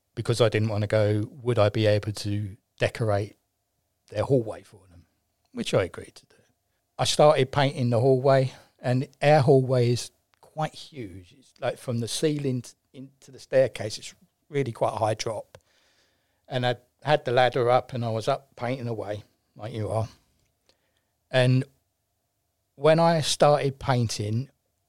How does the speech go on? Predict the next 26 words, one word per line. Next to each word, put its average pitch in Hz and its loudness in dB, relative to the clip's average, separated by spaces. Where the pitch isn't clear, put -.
I 120 -8
was 120 -2
fine. 113 -4
And 120 -14
then 120 -2
all 175 0
of 165 -2
a 160 -2
sudden, 123 0
I 135 2
felt 165 2
something 156 0
grab 160 4
hold 147 2
of 135 -2
the 135 -6
ladder, 123 -2
yank 151 -2
it 151 -8
round 143 2
whilst 127 0
I 131 2
was 120 -4
on 135 -2
the 104 -6
ladder 107 -8